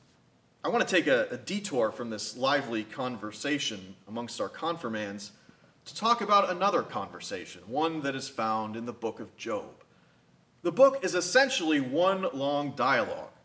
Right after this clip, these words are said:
between Job and his friends, one that gets pretty deep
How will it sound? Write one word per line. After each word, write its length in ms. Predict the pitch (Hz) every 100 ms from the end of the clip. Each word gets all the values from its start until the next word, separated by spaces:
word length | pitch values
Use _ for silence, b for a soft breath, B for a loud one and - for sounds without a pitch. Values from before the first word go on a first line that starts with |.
| _
between 440 | - 113 135 117 107
Job 500 | 120 160 165 165 123
and 100 | 123
his 220 | 123 113 -
friends, 600 | - 117 90 - - -
one 260 | 139 214 226
that 120 | -
gets 300 | 208 208 -
pretty 380 | - - 302 226
deep 460 | - 311 285 -